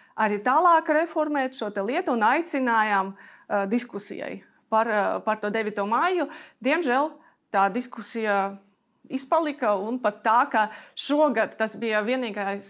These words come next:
eh, kad mēs nolēmām radikāli mainīt Nemirstīga pulka, eh, norisi. Mēs gribējām to taisīt kā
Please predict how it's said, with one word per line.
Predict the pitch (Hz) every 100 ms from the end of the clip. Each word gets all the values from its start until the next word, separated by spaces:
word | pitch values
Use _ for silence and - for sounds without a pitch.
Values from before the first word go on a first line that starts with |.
| -
eh, | 131 127 120 -
kad | 247 214
mēs | 247 247 - - - - -
nolēmām | 240 240 240 226 220
radikāli | 262 302 269 247 185 175 92 -
mainīt | 214 233 247 226 190
Nemirstīga | 214 190 - 185
pulka, | 185 262 294 359
eh, | 403 _ - - - - -
norisi. | 247 320 349 339 277
Mēs | 220 220 214
gribējām | 247 208 190 190
to | 190 196
taisīt | 202 202 190
kā | 196